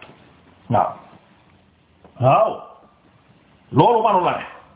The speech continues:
Waaw, ci kaw noonu ñenn ñaa laa bi zaida la kon. <laughs> Hein? Que ne mooy de delluwaat ci Borom bi alak leen ba pare yéen ñëwaat ci kaw suuf, loolu manu la ne.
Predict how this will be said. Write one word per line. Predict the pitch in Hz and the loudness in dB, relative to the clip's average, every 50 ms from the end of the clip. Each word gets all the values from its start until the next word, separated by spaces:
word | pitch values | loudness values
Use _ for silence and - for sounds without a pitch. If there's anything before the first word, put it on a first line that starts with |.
| _ _ _ _ _ _ _ _ _ _ _ _ _ _ _ - - - | _ _ _ _ _ _ _ _ _ _ _ _ _ _ _ -18 -10 -8
Waaw, | - - - - | -6 -6 -6 -6
ci | 117 113 | -4 0
kaw | 127 123 123 120 | 0 0 2 2
noonu | 123 131 139 127 | 2 0 0 0
ñenn | 117 117 117 120 120 | 0 -2 -2 0 0
ñaa | 120 123 120 120 | 2 2 2 2
laa | 123 120 127 123 123 127 | 4 4 4 4 4 2
bi | 123 123 120 113 | 2 0 2 2
zaida | 127 123 127 - 123 - 113 | 2 2 2 2 2 2 2
la | 127 165 | 2 0
kon. | - - 123 - - - - _ - - - - - | 0 -2 -4 -6 -6 -10 -20 _ -20 -20 -20 -6 -2
<laughs> | 160 - - 175 175 - - - - - - - _ - - - - 302 165 - - - - - - - _ _ - | -2 -2 0 -2 -2 -2 -4 -6 -14 -20 -20 -20 _ -20 -6 -2 0 2 2 0 -2 -8 -20 -20 -20 -20 _ _ 0
Hein? | 131 131 165 277 339 - - - - - - _ _ _ _ _ _ _ _ _ _ _ _ _ _ _ _ _ _ | 2 2 2 2 -2 -6 -12 -20 -20 -20 -20 _ _ _ _ _ _ _ _ _ _ _ _ _ _ _ _ _ _
Que | - 294 | 4 4
ne | 359 349 339 311 | 4 2 0 2
mooy | 302 302 320 320 349 | 2 2 2 2 -2
de | 330 311 339 | -6 -2 0
delluwaat | 359 339 330 330 311 311 294 294 - | 2 2 2 2 2 2 2 0 0
ci | 302 311 - 220 208 - - 196 | -2 -4 -4 -6 -4 0 4 4
Borom | 196 254 294 302 294 | 6 6 4 2 0
bi | 254 | 0
alak | - 254 262 262 - | 0 0 0 0 -2
leen | 240 220 233 233 | -2 -2 0 0
ba | 226 | 0
pare | - 262 247 247 240 | 0 0 0 0 0
yéen | 262 269 269 | 2 2 4
ñëwaat | 269 269 262 247 - | 4 4 2 0 0
ci | 202 | 0
kaw | - 247 226 - | 0 0 0 0
suuf, | - 165 - | -2 -2 0
loolu | 175 190 196 | 0 2 2
manu | 185 185 190 175 | 2 0 0 0
la | 151 123 | 0 -2
ne. | 101 - | -4 -6